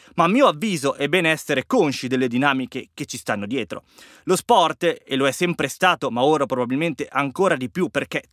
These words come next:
tutto è di più, è un mezzo per trasmettere messaggi, far accettare politiche nascondendole dietro le vicende sportive, far passare rivoluzioni per il bene di tutti quando vogliono solo conservare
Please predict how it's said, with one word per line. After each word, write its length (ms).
tutto 580
è 120
di 140
più, 320
è 100
un 140
mezzo 380
per 180
trasmettere 480
messaggi, 520
far 200
accettare 480
politiche 540
nascondendole 1040
dietro 340
le 80
vicende 380
sportive, 520
far 320
passare 520
rivoluzioni 760
per 160
il 140
bene 240
di 160
tutti 340
quando 300
vogliono 340
solo 480
conservare 640